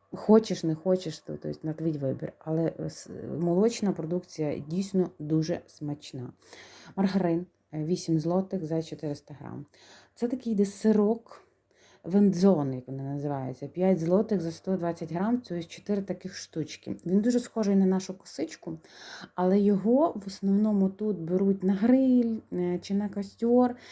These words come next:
із якимось малиновим або вишньовим джемом.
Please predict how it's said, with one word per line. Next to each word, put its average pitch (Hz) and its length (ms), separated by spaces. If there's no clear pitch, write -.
із 196 160
якимось 226 640
малиновим 208 840
або 180 320
вишньовим 190 680
джемом. 156 540